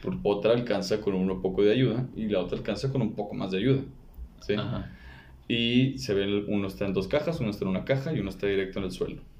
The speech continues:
Speaker 1: ¿Eso es justicia? ¿Es equidad? O sea, eso es, sería como el ajustar el modo óptimo para que ocurra la igualdad. Porque ahora todos están en igualdad de términos.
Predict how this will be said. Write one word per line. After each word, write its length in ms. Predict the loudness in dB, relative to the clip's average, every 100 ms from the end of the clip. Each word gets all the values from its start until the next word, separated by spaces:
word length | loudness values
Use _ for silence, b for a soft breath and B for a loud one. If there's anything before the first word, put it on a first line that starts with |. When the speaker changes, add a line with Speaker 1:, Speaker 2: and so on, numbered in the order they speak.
| -18 -10
Speaker 1:
¿Eso 160 | -6 -6
es 80 | -6
justicia? 800 | -6 -8 -4 -4 -2 -2 -4 -6 -14 -16 -12
¿Es 180 | -8
equidad? 540 | -8 -4 0 0 0 -4 -10
O 60 |
sea, 200 | -6 -4 -2
eso 200 | 0 -2
es, 100 | -2
sería 400 | -4 0 0 2
como 200 | 2 2
el 100 | 2
ajustar 720 | -4 -10 -8 -4 -2 -2 -4 -2
el 280 | -2 0
modo 260 | 0 2 4 4
óptimo 600 | 2 -2 0 2 4 2
para 240 | -2 -4 -6
que 80 | -10
ocurra 300 | -6 -4 0
la 120 | 0
igualdad. 540 | 0 -2 0 0 -2 B B B -8
Porque 200 | -2 2
ahora 220 | 2 2
todos 240 | 4 2 2
están 220 | -2 0
en 60 | 2
igualdad 360 | 2 2 0
de 100 | -2
términos. 640 | 0 0 2 -2 -4 -10